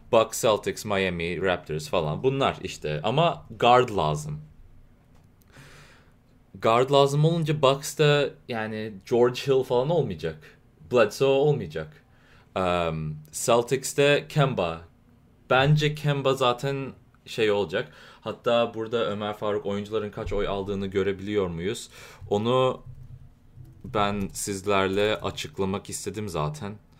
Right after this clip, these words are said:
Am, ama açmayı unuttum. Bunu, onu da konuşuruz şimdi. Ama neyse gelelim. Yani Celtics'ten Kemba Walker bence, e, ilk beşe girmesi lazım olduğunu düşünüyorum. Bir Celtics,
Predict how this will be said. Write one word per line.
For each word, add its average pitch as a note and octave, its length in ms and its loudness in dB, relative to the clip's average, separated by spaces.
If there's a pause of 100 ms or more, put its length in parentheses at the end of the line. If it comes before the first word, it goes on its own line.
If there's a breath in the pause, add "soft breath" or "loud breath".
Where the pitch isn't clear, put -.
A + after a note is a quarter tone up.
(360 soft breath)
Am, D2 440 -6 (1120)
ama F2+ 440 -4
açmayı E2+ 360 -8
unuttum. D#2+ 440 -10
Bunu, F2+ 140 -6
onu F2+ 280 -6
da D#2+ 100 -6
konuşuruz E2 680 -8
şimdi. D#2+ 400 -6 (2000 loud breath)
Ama D3 160 4
neyse D#3+ 260 2
gelelim. D3 380 6
Yani B2+ 300 0
Celtics'ten D#3 680 0
Kemba D3+ 320 2
Walker C#3+ 440 0
bence, A2 560 2 (420 loud breath)
e, E2+ 640 2 (880)
ilk A#2+ 320 -2
beşe A#2+ 380 4
girmesi A2 680 -6
lazım G#2 600 0
olduğunu F2+ 360 -4
düşünüyorum. G2+ 420 -8
Bir B2 200 2
Celtics, - 640 -6